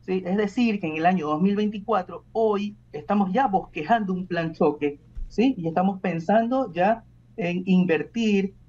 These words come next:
alrededor de cinco o seis millones de dólares, algo muy parecido al año pasado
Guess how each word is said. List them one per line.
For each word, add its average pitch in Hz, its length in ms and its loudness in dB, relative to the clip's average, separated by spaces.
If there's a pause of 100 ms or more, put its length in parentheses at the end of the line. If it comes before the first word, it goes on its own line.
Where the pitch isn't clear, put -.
(120)
alrededor 156 420 -2
de 170 80 -8
cinco 196 400 0
o 147 60 2
seis 175 200 -4
millones 160 380 -4
de 147 120 4
dólares, 160 420 2
algo 156 180 -2
muy 170 160 -6
parecido 151 560 2
al 143 140 2
año 151 180 -2
pasado 180 540 0